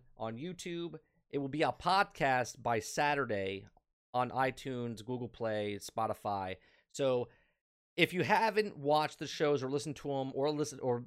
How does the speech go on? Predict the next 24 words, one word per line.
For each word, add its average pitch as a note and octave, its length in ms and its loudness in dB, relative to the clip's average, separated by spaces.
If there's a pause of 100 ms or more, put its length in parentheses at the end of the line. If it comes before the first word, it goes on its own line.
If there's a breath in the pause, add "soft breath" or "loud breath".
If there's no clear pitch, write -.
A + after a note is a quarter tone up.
(100)
gave E3 180 4
a D3+ 60 4
review B2+ 580 2
on B2+ 220 4
the, A#2 240 -4
uh, G2+ 260 -2 (140)
the A2+ 80 -2
podcast C3+ 560 0
version, G2+ 460 -4 (420)
please C3+ 500 -8 (400)
go F#3 200 8
to G3+ 80 4
the F3+ 60 0
podcast. C#3 800 0
If C3 160 -10
you've B2+ 220 -6
listened G3+ 240 6
to D#3 100 4
every E3 160 0
single D#3 220 -2
one C#3+ 100 2
of C3 60 -2
these A2+ 160 -4
live, B2 460 6